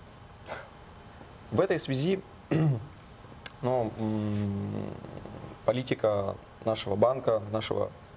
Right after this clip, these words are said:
Народного республиканского банка направлена,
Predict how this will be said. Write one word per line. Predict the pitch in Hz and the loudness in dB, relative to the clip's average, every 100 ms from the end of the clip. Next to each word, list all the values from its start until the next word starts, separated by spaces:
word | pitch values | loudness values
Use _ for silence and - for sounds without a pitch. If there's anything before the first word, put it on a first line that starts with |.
| - - - - 110 | -20 -20 -20 0 4
Народного | 107 120 110 101 | 6 6 4 2
республиканского | 95 - 101 113 104 - 98 | 0 2 4 4 2 -2 0
банка | 104 117 113 104 | 2 2 0 -6
направлена, | 98 - 107 101 98 | -2 2 2 0 -10